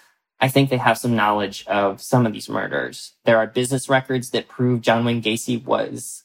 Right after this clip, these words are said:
not in town during one of the murders or traveling in and around another murder, which would have made it hard for him to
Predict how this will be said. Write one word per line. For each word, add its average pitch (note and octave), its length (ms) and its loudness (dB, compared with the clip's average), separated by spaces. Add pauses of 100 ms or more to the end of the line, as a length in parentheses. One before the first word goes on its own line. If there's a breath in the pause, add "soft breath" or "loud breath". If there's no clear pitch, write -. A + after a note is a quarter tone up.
not A#2 320 2
in A#2+ 160 2
town D#3+ 680 0 (200)
during B2 540 4
one A#2 280 4
of C#3+ 100 4
the E3 60 -2
murders F#3 500 0 (420 soft breath)
or B2+ 220 6
traveling C3+ 760 2
in C3+ 180 0
and C3 100 2
around B2 440 2
another A#2+ 340 2
murder, A2+ 300 0
which A2+ 220 -4
would B2+ 100 0
have A2+ 80 -2
made A#2+ 180 2
it A2 80 -4
hard B2 360 0
for A#2+ 100 -4
him A2+ 260 0
to A2+ 460 -2